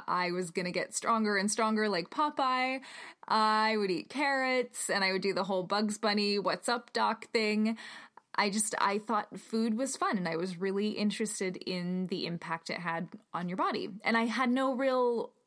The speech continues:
um, concern at this point about what it did for the way that my body looked. I loved my kids' cookbooks, and although there, there was that little bit of dysfunction around food, it was mostly fun and games for a while. And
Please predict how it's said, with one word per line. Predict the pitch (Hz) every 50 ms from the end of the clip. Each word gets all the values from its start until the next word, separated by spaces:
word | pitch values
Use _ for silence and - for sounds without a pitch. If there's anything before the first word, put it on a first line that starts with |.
| _ -
um, | 214 214 214 208 202 202
concern | 196 - 214 208 202 - - - 202 190 202 214 226
at | 202 202 208 -
this | - 185 -
point | - - 339 339 339 339 302 - 254 - _ _ -
about | 190 190 190 185 180 175 170 - - - - _ -
what | 175 165 165 185 175
it | 165 -
did | - 170 170 160
for | - 190
the | 175 160
way | 160 151 151
that | 151 -
my | - 151 151
body | 151 147 135 - -
looked. | - - - - - - _ _ _ - - - - - - - - - - - _ _ - -
I | 170 175 175 170 175
loved | 170 160 175 165 156 -
my | 180 175 156
kids' | 160 - - 160 151 -
cookbooks, | - 339 294 - - 320 285 269 269 269 - - -
and | 226 196 196 190 185 180 165 113 - -
although | - 196 196 202 185 202 202
there, | 190 220 226
there | 220 226 220 240 233 240
was | 247 220 233 240 -
that | 262 254 -
little | - 202 196 208
bit | 208 214 214
of | 220 214
dysfunction | 233 233 - - 165 170 180 - - 208 208
around | 208 196 202 214 208
food, | - - 160 160 196
it | 190 208
was | 254 269 277
mostly | 285 285 320 311 - - 381 359
fun | - 262 240
and | 226 220 214
games | 214 - - - - - - - - _
for | - - 196
a | 185 170
while. | 156 - - - - 202 - _ - - - - - - - - - _ _ _ _ -
And | - 196 202 202 202 202 202 202